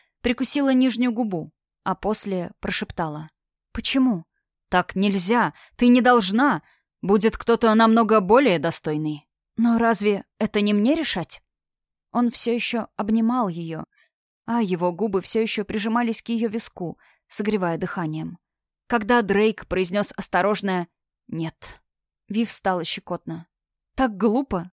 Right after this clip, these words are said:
Ее бросали, а она хотела смеяться. Громко, очень-очень громко, как никогда.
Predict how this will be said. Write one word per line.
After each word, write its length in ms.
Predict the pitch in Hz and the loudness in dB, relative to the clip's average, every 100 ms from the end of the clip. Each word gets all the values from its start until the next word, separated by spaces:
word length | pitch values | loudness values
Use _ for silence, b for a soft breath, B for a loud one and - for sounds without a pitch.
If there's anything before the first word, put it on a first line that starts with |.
| _ | _
Ее 360 | 214 240 233 254 | 0 2 4 2
бросали, 720 | 196 208 226 277 302 214 - _ | 2 2 2 2 2 0 -4 _
а 120 | 240 | 0
она 160 | 254 262 | 2 2
хотела 360 | - 254 262 240 | 0 -2 0 0
смеяться. 640 | - 269 196 165 - 165 b b b b | 0 0 0 -4 -8 -10 b b b b
Громко, 600 | 202 233 339 277 208 175 - | 0 4 4 4 0 -10 -2
очень-очень 680 | 262 - 294 302 370 226 196 | 0 2 2 2 0 -2 0
громко, 460 | 214 214 - - - _ _ | 0 0 -2 -10 -14 _ _
как 240 | 320 330 | -4 -2
никогда. 640 | 269 302 330 285 220 175 - | -2 0 0 0 0 0 -2